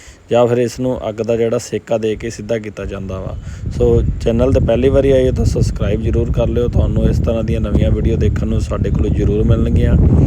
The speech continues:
ਸੋ ਦੇਖ ਸਕਦੇ ਹੋ ਦੋਸਤੋ, ਕਾਫੀ ਮਿਹਨਤ ਮਸ਼ੱਕਤ ਦੇ ਬਾਅਦ ਜਿਹੜੀ ਇਹਨਾਂ ਦੀ ਬਿਲਕੁਲ ਸੁਧਾਈ ਕੀਤੀ ਜਾਂਦੀ ਆ ਤੇ ਇੱਕਦਮ ਜਿਹੜੇ ਆ ਡੰਡੇ ਬਿਲਕੁਲ ਸਿੱਧੇ ਹੋ ਗਏ ਹਨ। ਸੋ ਇਸ ਤੋਂ ਬਾਅਦ ਜਿਹੜੀ ਆ, ਇਸ ਦੇ ਉੱਪਰ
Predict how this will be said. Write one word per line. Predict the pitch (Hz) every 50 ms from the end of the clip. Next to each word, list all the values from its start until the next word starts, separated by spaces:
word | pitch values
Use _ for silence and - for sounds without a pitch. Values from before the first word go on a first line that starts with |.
| - - - - -
ਸੋ | - - -
ਦੇਖ | - 233 -
ਸਕਦੇ | - - 101 92 - 175 -
ਹੋ | -
ਦੋਸਤੋ, | - - - - - 151 -
ਕਾਫੀ | 120 123 120 113 113 135 135
ਮਿਹਨਤ | 127 117 117 - - - -
ਮਸ਼ੱਕਤ | 127 123 - - 117 113 - - - -
ਦੇ | - - 120
ਬਾਅਦ | 110 110 107 113 113 113
ਜਿਹੜੀ | - - - - -
ਇਹਨਾਂ | - 120 117 117 120
ਦੀ | 123 120
ਬਿਲਕੁਲ | - - 120 117 - - - -
ਸੁਧਾਈ | - - - - - 139 135
ਕੀਤੀ | - - - - - -
ਜਾਂਦੀ | - - 117 117 - 120 117 117
ਆ | 113 113 117 - - - - - - - - - - -
ਤੇ | - - - -
ਇੱਕਦਮ | - - - - - 120 117 117 117
ਜਿਹੜੇ | 120 120 117 120 120 117
ਆ |
ਡੰਡੇ | 110 - - - 120 -
ਬਿਲਕੁਲ | - - - - - 120 117 113
ਸਿੱਧੇ | - 104 104 110 113 117
ਹੋ | 113 110 107
ਗਏ | 104 113
ਹਨ। | 113 117 123 127 - - - - - - - - -
ਸੋ | - - - -
ਇਸ | - - - -
ਤੋਂ | - 120 -
ਬਾਅਦ | - 120 110 117 123 131 131 -
ਜਿਹੜੀ | 127 123 131 135 131
ਆ, | 131 127 123
ਇਸ | - - 117 120 113
ਦੇ | - - 127
ਉੱਪਰ | 120 123 120 120 123 123 127 127 123 123 117